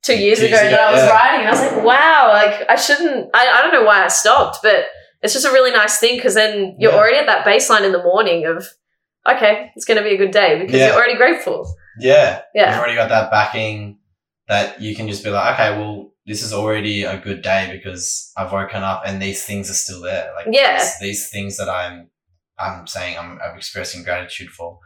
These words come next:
Speaker 1: Definitely,
Speaker 2: still
Speaker 1: yeah.
Speaker 2: there and still in, like, the back pocket.
Speaker 1: Yeah. And there's, there's
Speaker 2: Yeah.
Speaker 1: terrible things that happen daily, you know, you miss the bus, you miss the
Speaker 2: Yeah.
Speaker 1: train, all that stuff. But at least if you start with that,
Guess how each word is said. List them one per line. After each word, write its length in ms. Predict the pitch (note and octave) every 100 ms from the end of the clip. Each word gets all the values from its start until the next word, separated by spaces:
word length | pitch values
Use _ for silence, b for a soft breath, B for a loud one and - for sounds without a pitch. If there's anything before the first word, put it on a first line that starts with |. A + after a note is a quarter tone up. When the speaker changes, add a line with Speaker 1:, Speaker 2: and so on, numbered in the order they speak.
| -
Speaker 1:
Definitely, 340 | B3+ B3+ A3
Speaker 2:
still 200 | - F3
Speaker 1:
yeah. 140 | G3 G3 -
Speaker 2:
there 180 | D3+ - _ _ _ F#2+
and 140 | F2+
still 320 | - G2+ F#2
in, 80 | F2+
like, 160 | F2 E2+ -
the 60 | -
back 240 | F2 E2+
pocket. 140 | - C4+
Speaker 1:
Yeah. 300 | A3+ - - -
And 100 | A3
there's, 180 | B3 -
there's 200 | A3+ -
Speaker 2:
Yeah. 40 | -
Speaker 1:
terrible 280 | A3 A3+
things 220 | A3 G3 G3
that 100 | -
happen 300 | G3+ F#3 E3+
daily, 460 | E3+ F3+ F3 F#3
you 100 | F#3
know, 160 | F#3 E3+
you 160 | G3+ F#3+
miss 180 | F3
the 80 | -
bus, 460 | - - - - -
you 60 |
miss 80 | F#2
the 100 | B2+
Speaker 2:
Yeah. 400 | A#2 A2+ A2 A2
Speaker 1:
train, 80 | G#2+
all 180 | A3+ B3+
that 180 | G#3 D#3
stuff. 360 | - F#3 - -
But 100 | G#3
at 100 | G3
least 220 | G3+ G#3+ A#3
if 120 | A3+
you 60 |
start 220 | F3+ F#3 D#3+
with 100 | D#3
that, 280 | F3 -